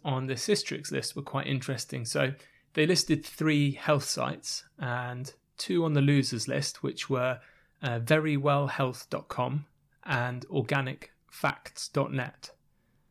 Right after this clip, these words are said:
Now, um, <laughs> so Rob smiled when I <laughs> read out these domains, because probably like me, when you see domains like that and you, you're a heavy web user,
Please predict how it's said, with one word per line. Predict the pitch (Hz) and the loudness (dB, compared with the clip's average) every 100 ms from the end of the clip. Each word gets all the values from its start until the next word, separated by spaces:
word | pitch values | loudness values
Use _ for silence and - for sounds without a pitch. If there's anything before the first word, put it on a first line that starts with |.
| _ _ _ _ - | _ _ _ _ -2
Now, | 131 127 127 | 2 4 4
um, | 120 160 - | 4 0 -2
<laughs> | - - | -10 -2
so | - 135 107 - 151 | 2 2 2 -4 4
Rob | 147 165 | 4 4
smiled | - 151 147 127 120 | 4 6 6 6 0
when | 143 123 | -2 -2
I | 127 127 | -2 -4
<laughs> | - | -2
read | 139 131 | 0 4
out | 147 127 | 2 2
these | 123 | -2
domains, | 113 127 127 120 117 | -2 -2 -2 -4 -4
because | 139 120 123 - - - - | -2 0 0 -2 -12 -20 4
probably | 165 160 | 8 10
like | 147 143 143 | 8 6 4
me, | 139 135 | 4 4
when | 131 135 135 | 4 4 4
you | 143 139 | 2 0
see | - 147 139 135 | 2 6 6 4
domains | 135 131 127 117 | 2 0 -2 -2
like | - - | -4 0
that | 139 143 | 2 2
and | 135 | -2
you, | 120 117 _ | -4 -6 _
you're | - 135 | -4 -4
a | |
heavy | 117 - 135 131 | -2 0 0 0
web | 123 135 117 | 2 2 0
user, | 127 123 120 127 127 | -6 -6 -2 0 -2